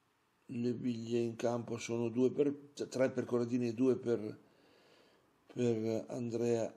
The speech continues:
Moglia, che comunque deve prendere il punto se vuol far giocare l'ultima l'avversario. Non mi pare che con questa ci riesca, anzi non ci riesce proprio.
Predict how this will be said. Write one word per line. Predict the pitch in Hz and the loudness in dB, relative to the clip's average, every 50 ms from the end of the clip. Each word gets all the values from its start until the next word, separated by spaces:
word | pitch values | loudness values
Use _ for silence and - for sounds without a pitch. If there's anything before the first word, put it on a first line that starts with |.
| - | -12
Moglia, | - 143 127 123 120 120 117 120 123 127 123 123 | -10 -6 -4 0 0 0 2 2 2 2 2 0
che | - - 113 113 104 - - - - - _ _ _ _ | -4 -6 -2 -2 -2 -2 -4 -10 -18 -20 _ _ _ _
comunque | - - 113 110 107 104 101 101 107 107 | -10 -8 -4 -4 -2 -4 -2 -2 -4 -2
deve | 98 113 113 113 104 101 98 | 0 0 0 2 0 0 -2
prendere | 95 107 104 101 101 98 104 107 | -4 -6 -8 -8 -6 -4 -4 -2
il | 104 107 | -4 -4
punto | 104 107 117 101 92 92 107 - 92 113 - - _ _ _ _ _ _ _ - | -6 -10 -12 -12 -12 -12 -12 -12 -12 -14 -14 -14 _ _ _ _ _ _ _ -18
se | - - 101 | -12 -12 -8
vuol | 101 104 104 98 | -8 -8 -8 -8
far | - 95 95 92 | -8 -8 -8 -8
giocare | - 95 - - 95 95 95 | -8 -12 -8 -8 -8 -6 -6
l'ultima | 98 98 104 101 - 95 95 95 98 | -8 -8 -10 -10 -12 -12 -10 -8 -6
l'avversario. | 98 95 95 98 98 - - - 90 87 87 87 - - - - _ _ _ _ _ _ _ _ _ _ _ _ _ _ _ _ _ _ _ _ _ _ | -6 -6 -6 -6 -8 -8 -8 -8 -6 -8 -8 -10 -12 -14 -16 -16 _ _ _ _ _ _ _ _ _ _ _ _ _ _ _ _ _ _ _ _ _ _
Non | 165 143 139 123 120 120 120 123 123 120 120 120 | -12 -8 -6 -4 -4 -2 -2 -2 -2 -2 -2 -2
mi | 117 117 113 110 | -4 -4 -6 -6
pare | - - 117 117 117 117 113 113 | -4 -2 0 2 2 2 0 0
che | 101 104 101 | -4 -6 -10
con | - 113 110 107 | -8 -8 -6 -4
questa | 107 120 117 101 - 113 101 | -4 -4 -4 -4 -6 -10 -6
ci | 104 127 | -2 0
riesca, | 135 131 123 117 123 123 120 - 110 110 110 | 2 2 4 4 2 2 2 -2 -4 -4 -4
anzi | 113 107 - - 110 | -4 -6 -8 -8 -6
non | 117 120 120 117 | -6 -6 -6 -6
ci | - 113 | -6 -6
riesce | 104 107 113 113 110 123 127 107 | -4 -4 -4 -4 -2 -4 -4 -2
proprio. | 120 127 135 139 143 139 143 143 151 156 147 143 - | 2 4 6 6 6 4 2 0 0 0 0 -4 -10